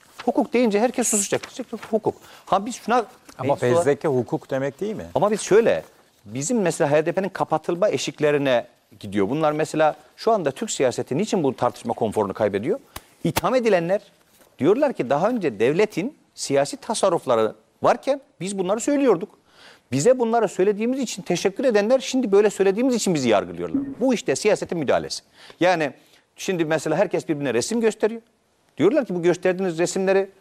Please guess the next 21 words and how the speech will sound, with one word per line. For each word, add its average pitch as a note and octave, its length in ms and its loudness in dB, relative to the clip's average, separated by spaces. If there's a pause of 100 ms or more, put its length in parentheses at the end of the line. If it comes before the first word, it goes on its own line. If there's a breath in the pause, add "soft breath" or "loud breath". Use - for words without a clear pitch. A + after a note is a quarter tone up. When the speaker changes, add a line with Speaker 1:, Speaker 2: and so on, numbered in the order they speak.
(140)
Speaker 1:
bize D#3+ 160 0
çekenler E3 440 0
filancalardandı. E3+ 760 -2 (480 soft breath)
Biz C4+ 160 -2
de - 80 2
şundan G3 380 -2
bıktık - 280 -4
Ahmet A2 300 -2
Bey. C2 120 -10 (400)
Üç A#3 200 -2
senedir B2 400 -2
parlamentoda C#3 680 -2 (1800)
siz B3 280 0
daha G3 180 2
önce E3+ 200 -6
böyle D3+ 180 -2
yapmıştınız. - 640 -8
Yani C3+ 200 -2 (220)
biz F#3 160 -2
hatırlatmaktan C#3 800 -2
bıktık, D3 280 -6